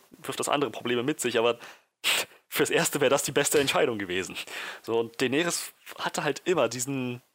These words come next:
diesen richtigen moralischen Kompass, hatte ich das Gefühl, dass sie weiß, was wann zu tun ist. So,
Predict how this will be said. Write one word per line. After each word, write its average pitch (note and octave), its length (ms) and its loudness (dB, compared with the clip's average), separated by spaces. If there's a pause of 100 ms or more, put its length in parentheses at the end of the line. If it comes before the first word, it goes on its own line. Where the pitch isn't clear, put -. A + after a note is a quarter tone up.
(360)
diesen B2 160 -4
richtigen D#3 300 -2
moralischen B2 480 0
Kompass, - 380 -2
hatte - 100 -4
ich - 60 -12
das - 160 -4
Gefühl, - 320 -6 (320)
dass A2 140 0
sie A2 120 -6
weiß, C3+ 540 2 (220)
was - 280 0
wann A#2 240 0
zu - 120 -8
tun C3+ 280 -4
ist. A2 320 0 (400)
So, A2+ 240 0